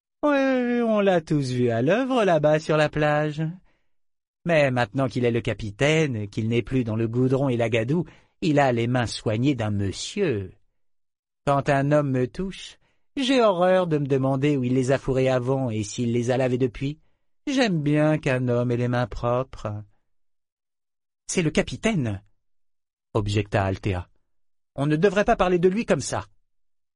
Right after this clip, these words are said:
Elle surprit la grimace d'Ambre à sa remarque affectée.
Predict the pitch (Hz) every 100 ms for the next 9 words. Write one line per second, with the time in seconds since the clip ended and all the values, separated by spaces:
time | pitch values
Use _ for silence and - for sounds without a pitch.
0 | _ _ _ _ _ _ _ _ _ _
1 | _ _ _ - 139 143 - 185 - 196
2 | 135 135 139 156 127 139 160 160 120 -
3 | 120 131 156 - 117 104 - 87